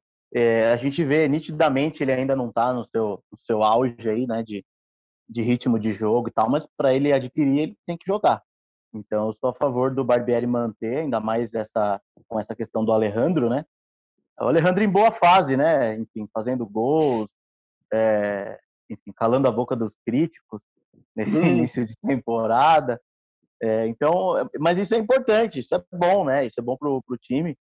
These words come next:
Speaker 1: é você ter dois jogadores importantes como cen-, como um centroavante, né?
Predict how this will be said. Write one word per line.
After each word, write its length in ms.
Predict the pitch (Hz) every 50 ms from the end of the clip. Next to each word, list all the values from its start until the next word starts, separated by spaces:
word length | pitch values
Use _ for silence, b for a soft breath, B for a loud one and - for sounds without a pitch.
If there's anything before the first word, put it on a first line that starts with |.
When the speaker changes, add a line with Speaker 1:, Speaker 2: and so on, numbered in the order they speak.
| _ _ _ _ _ -
Speaker 1:
é 40 |
você 600 | 107 117 110 104 - _ 117 117 113 110 110 104 - _
ter 500 | - 113 110 110 110 110 110 104 101 - _ _
dois 260 | - 123 113 117 113 113
jogadores 500 | 123 120 113 117 110 117 117 113 110 107
importantes 580 | 120 - _ - 123 120 - 117 113 110 - _ _
como 120 | 120 -
cen-, 200 | - 120 117 113 -
como 180 | - 127 127 117
um 40 |
centroavante, 680 | - - 123 120 - 117 110 104 117 139 170 170 - 131
né? 160 | 127 139 160